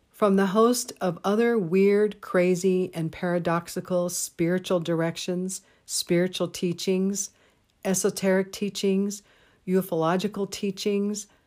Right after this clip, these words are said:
New Age movements, et cetera. All groups and organizations, et cetera, relating to delusions and sects that sprout up nowadays,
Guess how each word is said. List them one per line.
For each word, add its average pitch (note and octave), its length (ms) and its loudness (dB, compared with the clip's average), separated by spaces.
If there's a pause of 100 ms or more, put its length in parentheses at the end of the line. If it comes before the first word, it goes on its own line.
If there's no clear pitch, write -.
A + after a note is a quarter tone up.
(100)
New F3 240 4
Age F#3+ 260 4
movements, F#3 560 0
et - 140 -10
cetera. C#3+ 580 -2 (440)
All G3+ 200 4
groups G3+ 380 4
and - 100 -8
organizations, F3 800 0
et - 140 -8
cetera, F3+ 500 0 (320)
relating F3+ 580 4
to - 120 -2
delusions F3+ 640 2
and F3 140 -2
sects - 540 -4 (320)
that E3 200 0
sprout G3+ 460 2
up E3+ 220 0
nowadays, D3+ 600 0